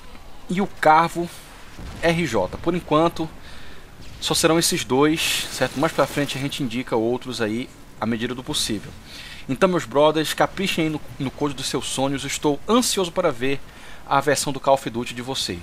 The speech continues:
beleza? Vamos lá, então. Eu parei aí nos bastidores, né, falando sobre, é, sobre gráficos, sobre engine, sobre D L C, sobre o fermento de criação de mods e mapas e outras coisas.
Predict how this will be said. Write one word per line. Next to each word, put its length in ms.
beleza? 480
Vamos 180
lá, 100
então. 320
Eu 80
parei 280
aí 80
nos 120
bastidores, 880
né, 160
falando 280
sobre, 320
é, 540
sobre 220
gráficos, 640
sobre 240
engine, 640
sobre 240
D 80
L 100
C, 800
sobre 240
o 40
fermento 380
de 80
criação 360
de 100
mods 320
e 60
mapas 320
e 20
outras 220
coisas. 440